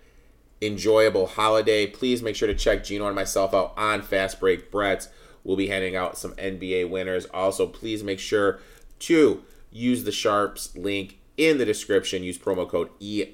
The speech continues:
T O F, E T O F nine nine. Also, Royal Retros, use the link below. Use promo code Spring Fever, all one word. The E T O F two one Sports Show will be back this Tuesday. We'll be previewing some N B A Finals.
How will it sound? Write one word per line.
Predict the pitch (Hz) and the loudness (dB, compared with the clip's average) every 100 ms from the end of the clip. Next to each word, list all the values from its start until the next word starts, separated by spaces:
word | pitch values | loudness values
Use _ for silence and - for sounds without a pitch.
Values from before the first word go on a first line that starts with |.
| - | -14
T | - | -8
O | 90 90 | -4 -2
F, | 82 - - | -4 -8 -18
E | 104 110 104 | -14 -12 -12
T | - 156 156 | -12 -8 0
O | 113 | 2
F | 107 98 95 - - | 2 0 -4 -8 -12
nine | 90 90 90 - | -8 -6 -6 -8
nine. | 95 98 98 - - | -6 -2 -4 -6 -6
Also, | 95 104 - 107 95 80 - - - - _ - - | -4 -2 0 2 2 0 -8 -20 -20 -20 _ -20 0
Royal | 87 95 95 | 4 6 6
Retros, | 98 98 - 92 82 - | 4 2 2 2 0 -6
use | 87 | -6
the | 85 | -4
link | 85 90 82 | -2 -4 -4
below. | 87 85 | -2 0
Use | 85 82 | 0 -4
promo | - 87 82 82 | -6 -6 -4 -4
code | 82 78 | -4 -4
Spring | - 82 80 | -6 -10 -8
Fever, | - 82 82 - | -8 -6 -4 -4
all | 80 82 | -2 -2
one | 78 80 82 80 | -2 -4 -6 -4
word. | 90 101 101 98 - - | 0 2 2 0 -8 -10
The | 92 | -6
E | 98 | -4
T | 98 | 0
O | |
F | 92 | -2
two | - | -2
one | 95 90 | -4 -2
Sports | - 92 | 2 2
Show | - | 0
will | 85 | -6
be | 90 | -6
back | 87 104 110 95 107 | -4 0 0 -2 -4
this | 120 127 120 | 0 0 0
Tuesday. | - 107 110 110 | -6 -10 -4 4
We'll | 110 95 | 4 4
be | 87 | 0
previewing | 82 - 127 110 95 | -6 -4 -4 -2 -6
some | - 82 | -6 -6
N | 92 101 | -6 -2
B | 98 | 0
A | 90 | 0
Finals. | - 110 117 123 123 | 0 0 0 0 -2